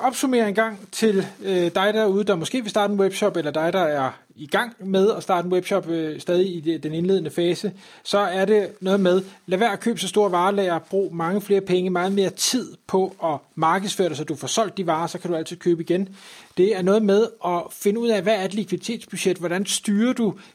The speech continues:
pengeflowet den ene og den anden vej, og der er masser af artikler derude, hvor man kan læse sig til det, og du kan sikkert også finde nogen, øh, i din omgangskreds, der kan hjælpe dig. Og så er det noget med at fokusere på trafik, trafik, trafik, så du kan skabe de her salg, og ikke alle mulige andre ting.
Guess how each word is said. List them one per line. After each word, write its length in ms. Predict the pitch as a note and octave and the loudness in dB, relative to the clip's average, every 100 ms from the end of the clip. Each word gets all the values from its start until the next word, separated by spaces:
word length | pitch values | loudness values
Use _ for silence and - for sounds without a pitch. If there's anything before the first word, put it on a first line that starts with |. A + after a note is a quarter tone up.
| - | -4
pengeflowet 720 | G3+ G3+ A3+ A3+ G3 F3+ F3 | 0 2 2 0 2 4 2
den 80 | F#3 | 0
ene 240 | F3+ A3 | -2 0
og 60 | F#3 | -2
den 80 | F3 | -2
anden 180 | F3+ G3 | 0 2
vej, 260 | F3+ E3 - | 2 0 -2
og 120 | E3+ | 0
der 60 | |
er 80 | F3 | 0
masser 320 | E3+ F#3+ F#3 | 2 0 2
af 40 | G3 | 0
artikler 320 | - F3+ G3 | -2 -2 2
derude, 140 | E3 | 2
hvor 100 | F3 | 2
man 120 | F3 D3 | 0 0
kan 100 | D#3+ | 2
læse 200 | F3+ F#3 | 2 0
sig 100 | F3 | -2
til 140 | E3+ | 0
det, 80 | F3 | 0
og 60 | |
du 60 | D3+ | -4
kan 100 | D#3 | -6
sikkert 220 | F3+ F3+ | -4 -2
også 180 | D#3+ D#3 | -2 -2
finde 180 | F3 E3+ | 0 0
nogen, 320 | E3 F3 F3+ | 0 -2 -2
øh, 60 | E3 | -2
i 160 | D#3 | -2
din 160 | D3 D3+ | -2 -4
omgangskreds, 520 | D3+ F3+ D#3 D#3+ D3 | -4 -4 -4 -6 -6
der 100 | C#3+ | -8
kan 120 | C#3 | -2
hjælpe 220 | D#3 G#3 A3+ | 0 0 0
dig. 120 | G#3+ - - - - - | -2 -4 -20 -20 -14 -4
Og 100 | D#3 | 0
så 100 | G3 | 2
er 20 | |
det 120 | F#3+ | 4
noget 160 | F3+ F#3 | 4 4
med 160 | F#3+ - | 0 0
at 60 | D#3 | -2
fokusere 680 | - F3 E3 - G#3+ F3+ F3 | 0 0 0 0 2 0 -4
på 360 | - F#3 F3+ - _ - | 0 0 0 -4 _ -8
trafik, 520 | - D3 - G#3 - - | -6 -2 0 0 -2 -12
trafik, 500 | - D3+ F#3+ F#3+ G3 | -8 -2 0 0 -2
trafik, 460 | - C3+ A3 G3+ - | -6 0 0 0 -2
så 140 | E3 | -6
du 80 | D#3 | -2
kan 120 | D3 | -2
skabe 300 | - E3+ E3+ | 0 2 2
de 80 | F3 | 2
her 80 | D#3 | 2
salg, 320 | D#3+ D#3 - - - _ - | 0 -2 -6 -20 -20 _ -4
og 160 | D3 | 0
ikke 160 | D3 D3+ | 0 0
alle 120 | C3+ | 0
mulige 200 | D3 C3+ | 0 -2
andre 180 | A#2 C3 | -2 -4
ting. 240 | - A2+ | -6 -10